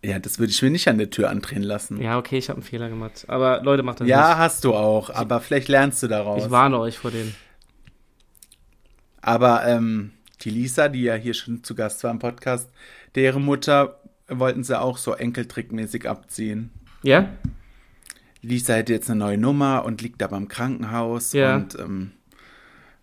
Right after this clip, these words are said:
Speaker 1: da sollte halt Geld fließen, klar. Aber es ist gut ausgegangen. <laughs>
Speaker 2: Ja, äh,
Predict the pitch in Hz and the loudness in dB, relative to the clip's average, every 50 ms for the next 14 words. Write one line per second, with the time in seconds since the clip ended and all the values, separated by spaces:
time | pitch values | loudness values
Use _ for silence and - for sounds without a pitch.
0 | _ _ _ - 104 104 - 110 107 - - 117 95 92 - - 113 120 120 120 | _ _ _ -8 -6 -4 -2 -2 -2 -2 -2 -4 -4 -2 2 2 2 2 2 0
1 | - - 123 120 117 113 104 - 120 117 113 - - - 104 104 107 113 117 117 | -2 0 2 2 2 2 0 0 -2 -2 -2 -6 -8 -6 -4 -2 0 0 0 -2
2 | 117 117 - - - - - - - - - - - - - _ - - - - | -2 -4 -8 -14 -20 -20 -20 -20 -20 -20 -20 -20 -20 -20 -20 _ -20 -20 -20 -20
3 | - - - _ _ _ - - - - 113 110 101 110 107 101 101 101 101 95 | -20 -20 -20 _ _ _ -20 -16 -2 2 2 2 4 2 2 2 2 0 0 -2
4 | - - _ _ _ _ _ _ _ _ _ _ - - - - - - - - | -6 -10 _ _ _ _ _ _ _ _ _ _ -20 -16 -14 -14 -12 -12 -14 -14
5 | - - 104 - - - - - - - - - - - - 123 123 - - - | -10 -10 -8 -6 -6 -6 -8 -10 -10 -14 -18 -20 -10 -6 -4 -4 -4 -6 -6 -4
6 | 117 113 - - - 110 107 110 104 107 107 110 - - - _ _ - - - | -4 -2 -2 -2 -2 -2 -2 -2 -4 -4 -6 -8 -10 -16 -20 _ _ -8 -8 -6
7 | 190 - - 139 143 143 143 147 151 143 - - 180 147 143 139 135 135 135 120 | -8 -4 0 2 4 6 6 6 6 4 2 0 -2 0 0 0 0 0 0 -2
8 | - | -4